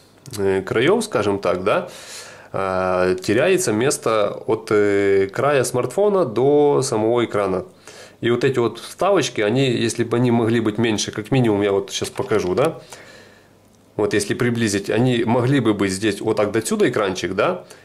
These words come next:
из-за того, что он закругленный, теряется просто место на сам-, для самого экрана,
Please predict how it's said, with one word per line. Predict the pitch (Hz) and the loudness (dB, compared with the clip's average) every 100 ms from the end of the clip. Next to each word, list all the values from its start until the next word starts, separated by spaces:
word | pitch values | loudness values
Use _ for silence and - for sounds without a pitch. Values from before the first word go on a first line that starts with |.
| _ | _
из-за | 110 127 | -2 0
того, | 127 127 113 | 2 2 0
что | - | 0
он | 104 | 0
закругленный, | 104 104 139 180 240 214 - | 0 0 2 2 2 0 -2
теряется | - 117 143 131 104 | -2 0 0 0 -2
просто | 110 113 101 | -2 -2 0
место | 98 104 - 95 92 92 | 2 0 0 0 0 -2
на | 95 95 101 104 101 98 95 | -2 0 0 2 0 0 -2
сам-, | - 107 101 | -4 -4 -2
для | 110 123 | 0 0
самого | - 101 104 104 | 0 0 2 2
экрана, | 101 101 92 | 2 -2 -2